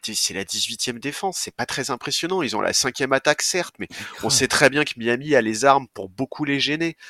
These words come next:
Speaker 2: Puis ils sont tristes à voir, les Bucks.
Speaker 1: Ah ouais, ils sont tristes.
Speaker 2: Ils
Speaker 1: Alors,
Speaker 2: font de la peine. Oh là
Speaker 1: après,
Speaker 2: là.
Speaker 1: moi, je, je préfère, euh, je préfère de beaucoup cette équipe, euh, de Milwaukee sous Doc Rivers. Je trouve que elle, elle, elle affiche quand même un jeu qui
Speaker 2: Ouais.
Speaker 1: est plus maîtrisé.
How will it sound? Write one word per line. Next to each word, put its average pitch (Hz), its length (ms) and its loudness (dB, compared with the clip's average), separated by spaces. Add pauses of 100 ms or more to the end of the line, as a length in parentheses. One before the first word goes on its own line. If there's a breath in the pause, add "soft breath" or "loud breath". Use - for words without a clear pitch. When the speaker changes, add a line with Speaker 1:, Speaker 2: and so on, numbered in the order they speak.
(340 loud breath)
Speaker 2:
Puis 165 100 0
ils - 20 4
sont 156 160 4
tristes - 560 0
à 170 80 4
voir, 170 340 2
les 139 100 2
Bucks. 127 160 2
Speaker 1:
Ah 120 200 12
ouais, 110 200 6
ils 95 40 -6
sont 95 140 -8
tristes. - 220 -6
Speaker 2:
Ils 143 80 4
Speaker 1:
Alors, 123 140 10
Speaker 2:
font 208 80 4
de 190 100 -2
la 208 140 2
peine. 208 640 -2
Oh - 80 -12
là - 60 -6
Speaker 1:
après, 170 240 4
Speaker 2:
là. 156 440 -4
Speaker 1:
moi, 156 140 4
je, 135 140 -2
je 110 120 -4
préfère, - 760 -2
euh, 82 500 -10 (100)
je - 140 -6
préfère 147 340 -2
de 120 140 -2
beaucoup 139 480 -4
cette - 240 -8
équipe, - 380 -12 (160)
euh, 80 140 -12
de 90 120 -10
Milwaukee 107 720 -10
sous - 300 -2
Doc 123 200 -2
Rivers. 113 640 -4
Je - 100 -8
trouve - 160 -12
que 92 240 -8
elle, - 160 -4
elle, 101 280 0
elle 101 120 -4
affiche - 280 -4
quand 101 100 -2
même 101 140 -2
un 95 100 -4
jeu 101 160 -4
qui 113 60 -6
Speaker 2:
Ouais. 107 60 -6
Speaker 1:
est 98 100 -14
plus - 180 -8
maîtrisé. 117 640 -4